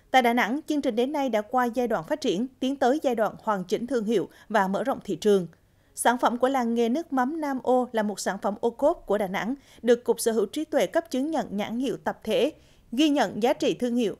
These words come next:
của một làng nghề. Để nâng tầm thương hiệu cho nước mắm Nam Ô cũng như thúc đẩy phát triển làng nghề truyền thống trong tương lai, năm hai nghìn không trăm hai mươi hai, Sở Khoa học Công nghệ phối hợp với chính quyền địa phương sẽ hoàn tất xây dựng chỉ dẫn địa lý cho sản phẩm nước mắm Nam Ô,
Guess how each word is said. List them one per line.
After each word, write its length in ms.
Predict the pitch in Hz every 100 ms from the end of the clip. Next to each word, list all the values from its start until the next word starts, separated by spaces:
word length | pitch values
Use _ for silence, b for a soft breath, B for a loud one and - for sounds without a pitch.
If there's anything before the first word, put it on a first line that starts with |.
| -
của 180 | 208 208
một 200 | 269 202
làng 200 | 202 196
nghề. 240 | 190 175 - b b b b
Để 160 | 226 240
nâng 200 | 302 277
tầm 260 | 247 214
thương 240 | 240 269 254
hiệu 220 | 240 165
cho 100 | 240
nước 200 | 247 -
mắm 200 | 226 294
Nam 140 | 277 226
Ô 260 | 240 233 - -
cũng 140 | 233
như 200 | 247 294
thúc 220 | 277 370 247
đẩy 140 | 196
phát 180 | 311 311
triển 200 | 202 226
làng 160 | 220
nghề 140 | 196 190
truyền 240 | 214 190
thống 200 | 202 254
trong 160 | 285 233
tương 220 | 247 214
lai, 220 | 220 220 208 b b b
năm 160 | 262 269
hai 120 | 269
nghìn 160 | 247 208
không 180 | 269 247
trăm 160 | 262
hai 160 | 233 254
mươi 120 | 254
hai, 260 | 240 254 240 B B
Sở 200 | - 240
Khoa 160 | 302
học 220 | 277 240 -
Công 200 | 277 254
nghệ 180 | 226 -
phối 200 | 277 196
hợp 220 | 247 -
với 100 | 269
chính 180 | 262 294
quyền 160 | 247
địa 120 | 196 165
phương 300 | 240 254 220 B B
sẽ 160 | - 247
hoàn 220 | 262 214
tất 200 | 349 370
xây 220 | 311 262
dựng 260 | 240 190 -
chỉ 180 | - 202
dẫn 200 | 233 196
địa 120 | 226
lý 220 | 196 226 311
cho 120 | 247
sản 260 | - 185
phẩm 240 | 202 180 220
nước 180 | 311 240
mắm 240 | 220 294
Nam 160 | 247 220
Ô, 280 | 226 220